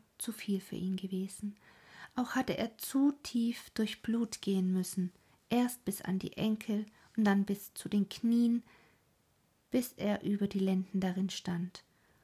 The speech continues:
und es immer höher und höher stieg, so daß es ihn schließlich bis an den Mund kam.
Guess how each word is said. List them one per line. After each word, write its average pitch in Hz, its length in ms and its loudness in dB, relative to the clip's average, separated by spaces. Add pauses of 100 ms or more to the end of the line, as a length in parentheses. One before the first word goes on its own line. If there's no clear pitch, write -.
(140)
und 226 140 2
es 220 140 -2
immer 254 380 2
höher 254 340 6
und 226 280 -2
höher 233 320 4
stieg, 208 520 0 (380)
so - 160 -2
daß 214 240 2
es 208 160 -4
ihn 196 180 0
schließlich 220 720 0
bis 220 220 -2
an 196 160 -2
den 196 160 2
Mund 185 340 0
kam. 185 340 -4